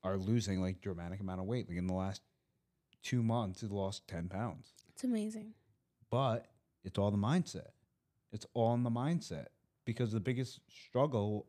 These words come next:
Speaker 1: I think, for a lot of people with that, and then probably with other things in life, is, like,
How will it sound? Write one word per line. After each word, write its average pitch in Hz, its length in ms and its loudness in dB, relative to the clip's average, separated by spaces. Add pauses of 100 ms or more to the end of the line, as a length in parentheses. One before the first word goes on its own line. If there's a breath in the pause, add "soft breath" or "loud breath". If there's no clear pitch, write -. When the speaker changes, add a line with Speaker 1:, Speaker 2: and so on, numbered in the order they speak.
Speaker 1:
I 101 80 0
think, 104 420 -2
for - 80 -6
a 98 40 0
lot 98 160 0
of 98 80 -6
people 98 460 -4 (240)
with 107 180 -2
that, 107 260 2
and 127 100 -2
then 120 140 0
probably 135 360 -2
with 101 140 -2
other 123 180 -2
things 87 300 -2
in 85 120 -2
life, 90 280 -2
is, 92 140 -4
like, 95 220 -2